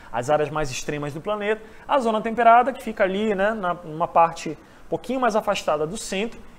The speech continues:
e a zona tropical. Primeira questão. É, a resposta da primeira questão é essa, as três zonas. Bem tranquilo, né, gente? Segunda questão,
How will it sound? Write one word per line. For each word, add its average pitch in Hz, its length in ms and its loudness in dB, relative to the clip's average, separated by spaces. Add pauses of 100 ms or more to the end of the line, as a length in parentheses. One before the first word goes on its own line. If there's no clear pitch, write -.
e 196 220 -2 (100)
a 202 120 8
zona 160 500 -4
tropical. 131 560 -2 (160)
Primeira 135 300 -6
questão. 120 360 -10 (240)
É, 123 120 -4
a 117 40 2
resposta 151 480 2
da 156 100 -4
primeira 151 200 -6
questão 226 420 -6
é 196 200 2
essa, - 240 -2 (260)
as - 160 -6
três 202 220 4
zonas. 180 360 -4 (360)
Bem 165 100 0
tranquilo, 202 460 2
né, 208 120 2
gente? 180 380 -6 (380)
Segunda 226 360 4
questão, 269 540 0